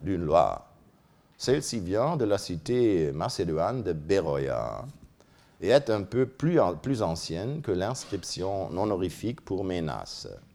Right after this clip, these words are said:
Euh, Philippe Gautier et Miltiadis Ratsopoulos l'ont magistralement mise en évidence dans leur édition commentée, une,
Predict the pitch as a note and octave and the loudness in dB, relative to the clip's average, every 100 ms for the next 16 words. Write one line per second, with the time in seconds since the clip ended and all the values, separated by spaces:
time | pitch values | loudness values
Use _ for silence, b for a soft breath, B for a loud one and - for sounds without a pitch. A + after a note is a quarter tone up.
0 | - - - b b b b b b b | -20 -20 -20 b b b b b b b
1 | _ B1+ A#1 B1+ G#2 C#3 - C#3+ C#3+ - | _ -14 -12 -6 0 0 2 0 0 2
2 | E2 C2+ E2 F#2 G2 G2+ F#2+ G#2+ B2+ D3 | 2 2 -2 -2 -4 -4 2 4 4 0
3 | - - A#2+ - E2+ C#2 C#2 G#2+ - F2+ | -2 -4 -2 0 -2 -2 -4 -4 -4 -2
4 | F#2 F#2 F3 C#3+ B2 - - G#2 G2+ F#2+ | 0 0 0 -2 -2 -4 -2 2 4 2
5 | F#2 G2 B2 G2+ B2+ G#2+ G2 F#2+ F2 D#2 | 0 0 0 -2 -4 -2 0 0 0 0
6 | D#2 C3 C#3+ F2 E2 F2 D#2 D2 G2 G2 | -2 -2 -4 -2 -2 0 0 0 0 -2
7 | E2+ - F2 G2 F2 D2+ C2+ C2 - B2+ | -4 -6 -6 -6 -4 -4 -4 -6 0 2
8 | C3 - B B B B B F#2+ F#2 F2 | 2 -2 B B B B B -4 -2 0
9 | D#2+ D2+ | 0 0